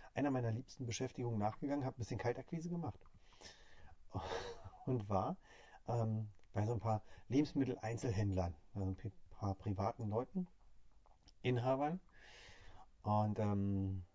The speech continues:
hab denen mein Coaching-Konzept vorgestellt, was ich für den, äh,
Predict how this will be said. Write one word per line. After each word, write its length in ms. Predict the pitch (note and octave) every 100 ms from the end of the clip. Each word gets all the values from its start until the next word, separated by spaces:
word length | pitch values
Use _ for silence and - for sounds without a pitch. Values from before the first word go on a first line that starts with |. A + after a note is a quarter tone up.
| -
hab 180 | - -
denen 180 | D3+ C3+
mein 140 | B2+
Coaching-Konzept 680 | - F#3 F3 B2 G2+ A2+ -
vorgestellt, 540 | A2 G#2+ - D#3 G3 - - - - - - - - - - - - - - - - -
was 200 | A#2 A2+
ich 120 | C3
für 260 | - B2 A2
den, 380 | G#2 G#2+ G#2 G#2
äh, 340 | G#2 G2+ G2